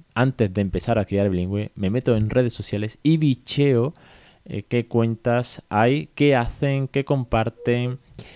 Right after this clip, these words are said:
eh, qué recursos puedo pillar y sobre todo, bueno, pues qué dudas me pueden resolver. Luego, el veintiocho por ciento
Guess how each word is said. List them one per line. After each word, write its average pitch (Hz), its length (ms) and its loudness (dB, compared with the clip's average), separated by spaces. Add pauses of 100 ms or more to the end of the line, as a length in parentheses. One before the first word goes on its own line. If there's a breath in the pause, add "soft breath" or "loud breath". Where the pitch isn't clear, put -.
(200 loud breath)
eh, 104 480 2
qué 135 100 8
recursos 127 440 4
puedo 117 300 4
pillar 110 760 -2
y 87 180 -10
sobre 92 180 -6
todo, 98 200 -4
bueno, 98 160 -2
pues - 140 -10
qué - 180 -8
dudas 117 300 4
me 92 100 -2
pueden 87 220 -4
resolver. 78 440 -10 (800 loud breath)
Luego, 156 460 8
el 110 160 4
veintiocho 113 460 4
por 123 160 0
ciento 147 540 2